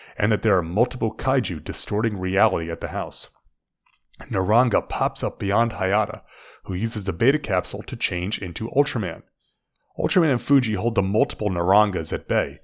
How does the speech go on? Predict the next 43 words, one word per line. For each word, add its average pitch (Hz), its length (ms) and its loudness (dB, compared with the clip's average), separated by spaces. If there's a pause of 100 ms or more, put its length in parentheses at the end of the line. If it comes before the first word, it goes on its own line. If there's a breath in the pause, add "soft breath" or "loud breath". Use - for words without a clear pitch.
(320 soft breath)
until 92 280 0
Ultraman 98 360 -2
is - 120 -2
able 101 220 0
to 98 60 0
use 95 180 -2
his 85 140 -6
Specium 120 560 0
Beam 87 300 -4
attack 92 380 -2
to 95 80 -2
vanquish 92 520 -2
the 95 80 -8
kaiju. 87 360 -8 (800 soft breath)
Yamamoto 135 500 8
was 110 200 4
impressed, 107 640 4
but 101 140 -4
then 120 200 2
demands 98 600 2
that 90 100 0
Hayata 90 360 0
get 87 180 -4
him 90 240 -6
out 120 180 6
of 95 80 0
the 90 80 -2
still 113 320 0
kaiju-infested 98 920 -2
area, 107 360 2 (380 soft breath)
promising 120 460 2
to - 120 -4
reveal 98 300 0
everything 90 380 -4
he 175 260 0
knows 85 360 -2
about 90 220 -4
the 78 80 -8
U 98 180 0
S 123 140 0
P, 135 480 0
nineteen 120 360 -2
sixty-six, - 680 -6